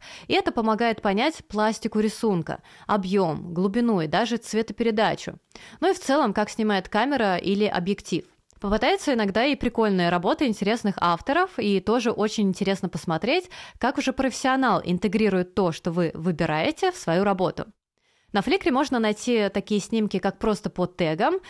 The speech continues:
так и по соответствующим группам, посвященным определенной камере или линзе. В общем, способ, на мой взгляд, действительно очень классный, потому что позволяет увидеть, э, максимально широкий диапазон того,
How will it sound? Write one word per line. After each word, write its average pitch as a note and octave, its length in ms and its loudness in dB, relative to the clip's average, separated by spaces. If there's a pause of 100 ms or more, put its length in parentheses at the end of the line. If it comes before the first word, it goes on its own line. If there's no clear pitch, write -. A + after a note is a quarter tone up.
(240)
так F4+ 180 2
и F4+ 40 0
по C#4+ 200 0
соответствующим A#3 1000 -2
группам, G3 640 0
посвященным A#3 760 -2
определенной F#3 800 -2
камере D4+ 520 0
или G#3+ 480 0
линзе. F3+ 420 -2 (360)
В A#3+ 80 0
общем, C#4+ 460 0
способ, D4+ 520 -2
на A#3 120 2
мой A#3+ 220 0
взгляд, G#3 500 0
действительно G#3 560 0
очень F#3 340 0
классный, F#3 640 0
потому B3+ 300 -2
что - 160 -10
позволяет G#3+ 500 -2
увидеть, G#3+ 480 -2
э, F#3 140 0
максимально G#3 520 -2
широкий G#3+ 560 0
диапазон F#3 640 0
того, D#3 520 -2